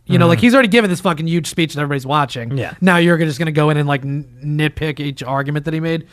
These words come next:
Speaker 1: It's, um, yeah, I mean, I think it's a better idea probably to just lay out what you, what you guys would rather do. 'Cause
Speaker 2: Yeah.
Speaker 1: you look, you look petty then, kinda when you're, when you're, when you're doing that. And that has burned them in the last few years. I think the woman that did it last year, I can't remember who she was, she kinda did something similar, but, like,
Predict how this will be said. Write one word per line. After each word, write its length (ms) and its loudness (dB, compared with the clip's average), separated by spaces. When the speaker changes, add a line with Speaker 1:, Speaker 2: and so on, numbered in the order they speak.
Speaker 1:
It's, 380 0
um, 640 0
yeah, 240 4
I 40 4
mean, 120 4
I 40 4
think 120 2
it's 100 0
a 40 0
better 200 2
idea 260 0
probably 280 -4
to 80 -8
just 100 -8
lay 240 -8
out 180 -10
what 200 -16
you, 160 -16
what 200 -12
you 140 -10
guys 260 -10
would 140 -14
rather 280 -10
do. 360 -12
'Cause 120 2
Speaker 2:
Yeah. 60 0
Speaker 1:
you 60 2
look, 260 2
you 120 0
look 160 -2
petty 320 -6
then, 300 -12
kinda 220 2
when 100 -2
you're, 120 -4
when 200 -8
you're, 320 -8
when 140 -6
you're 40 -8
doing 220 -2
that. 180 -8
And 140 0
that 160 2
has 140 0
burned 340 2
them 160 -6
in 60 -6
the 80 -4
last 280 -4
few 160 -10
years. 300 -12
I 40 -20
think 180 2
the 80 6
woman 180 6
that 140 2
did 100 4
it 60 4
last 260 4
year, 80 0
I 60 -4
can't 160 -2
remember 160 0
who 80 0
she 180 -6
was, 180 -2
she 140 -6
kinda 240 -4
did 140 -12
something 240 -8
similar, 400 -6
but, 180 -10
like, 300 -8